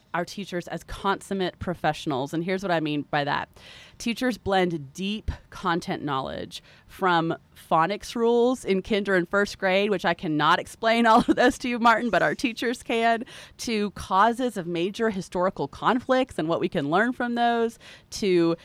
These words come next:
how to solve quadratic equations in Algebra One. Like, our teachers deeply understand this content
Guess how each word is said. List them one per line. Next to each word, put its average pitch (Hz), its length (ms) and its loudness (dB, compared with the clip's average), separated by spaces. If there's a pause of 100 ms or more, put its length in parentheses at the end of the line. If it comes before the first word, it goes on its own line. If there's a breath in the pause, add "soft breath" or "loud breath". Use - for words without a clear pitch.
(120 loud breath)
how 208 120 2
to 214 80 2
solve 202 500 2
quadratic 175 560 2
equations 220 580 0
in 170 80 -2
Algebra 185 440 2
One. 190 380 4
Like, 180 180 2
our 180 80 6
teachers 208 420 0
deeply 240 800 4
understand 208 720 4
this 196 140 4
content 175 600 0